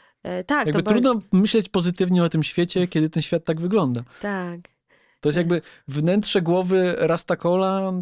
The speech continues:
Speaker 2: po prostu wyszło z, wyszło z tej głowy i nagle się rozlało po, po tym południu Stanów.
Speaker 1: Po
Speaker 2: Może gdyby Raz mieszkał gdzie indziej, gdyby
Speaker 1: Tak.
Speaker 2: mieszkał na Florydzie.
Speaker 1: Ja się, mm,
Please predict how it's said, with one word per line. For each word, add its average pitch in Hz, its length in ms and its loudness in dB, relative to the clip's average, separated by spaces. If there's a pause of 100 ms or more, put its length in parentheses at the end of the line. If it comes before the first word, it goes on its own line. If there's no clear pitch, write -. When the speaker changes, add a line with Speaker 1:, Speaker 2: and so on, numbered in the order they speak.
Speaker 2:
po 175 80 -8
prostu 165 220 -2
wyszło 170 320 2
z, - 140 -6
wyszło 170 280 0
z - 40 -6
tej 139 160 0
głowy 165 400 2
i 170 60 0
nagle 170 400 0
się 175 140 -2
rozlało 170 540 2
po, 127 300 -4
po 135 160 -4
tym 131 180 -6
południu 135 440 2
Stanów. 123 300 2 (140)
Speaker 1:
Po - 60 -20 (100)
Speaker 2:
Może 175 140 2
gdyby 220 200 4
Raz 208 160 2
mieszkał 185 320 0
gdzie 147 140 -2
indziej, 135 460 0
gdyby 151 140 0
Speaker 1:
Tak. 302 80 6
Speaker 2:
mieszkał 254 200 4
na 180 60 0
Florydzie. 139 560 0
Speaker 1:
Ja 269 160 0
się, 302 120 -2
mm, 240 380 -4